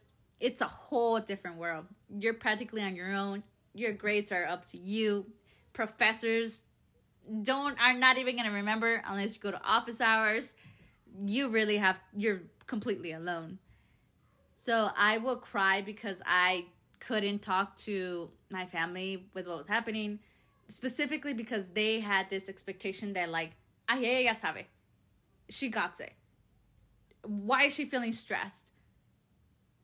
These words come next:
You, you're, you're good." You know, that's, that's what they will tell me. But I <laughs> wanted a different kind of support, and I didn't know how to communicate that with them, um, during that time. So then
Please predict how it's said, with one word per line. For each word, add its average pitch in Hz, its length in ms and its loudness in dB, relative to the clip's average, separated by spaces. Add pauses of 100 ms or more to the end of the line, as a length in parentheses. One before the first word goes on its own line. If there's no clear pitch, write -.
(480)
You, 208 200 0
you're, 269 260 0
you're 247 220 -2
good." 277 380 0 (200)
You 214 140 -6
know, 233 160 0
that's, 208 200 0
that's 226 220 0
what 285 80 -8
they 247 80 -2
will 226 120 -2
tell 226 240 -6
me. 254 180 -2
But 208 300 -6 (760)
I 233 180 4
<laughs> 233 120 -4
wanted 269 260 2
a 240 80 -4
different 220 320 -2
kind 190 100 -6
of 190 60 -12
support, 220 640 -2 (580)
and 226 100 -2
I 220 60 0
didn't 285 260 0
know 262 120 0
how 233 80 -2
to 202 100 -2
communicate 214 540 -4
that - 160 -10
with 190 140 -12
them, 175 280 -12 (300)
um, 185 240 -2
during 185 200 -2
that 175 200 -6
time. 220 440 -2 (1000)
So 202 160 -8
then 226 400 0